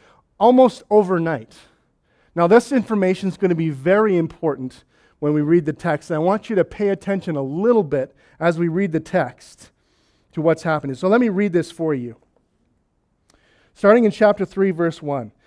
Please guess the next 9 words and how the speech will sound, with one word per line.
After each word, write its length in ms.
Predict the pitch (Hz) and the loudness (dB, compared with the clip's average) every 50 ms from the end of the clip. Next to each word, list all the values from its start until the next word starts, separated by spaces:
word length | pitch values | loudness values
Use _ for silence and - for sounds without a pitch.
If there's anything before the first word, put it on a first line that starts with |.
| _ _ _ - | _ _ _ -4
"And 100 | 170 170 | -4 -2
to 120 | - 233 233 | 0 0 2
the 180 | 208 226 202 | 4 6 6
angel 340 | 214 240 285 269 240 277 269 | 6 6 6 4 4 2 0
of 120 | 262 240 214 | 0 0 -2
the 80 | 226 | -6
church 340 | 165 - - 208 202 202 - | -6 0 0 0 0 0 -2
in 140 | 180 156 151 | -6 -6 -6
Sardis 800 | - - - 233 226 233 190 143 123 120 123 - - - - - | -6 -2 2 4 4 4 4 2 -2 -8 -8 -12 -18 -20 -20 -20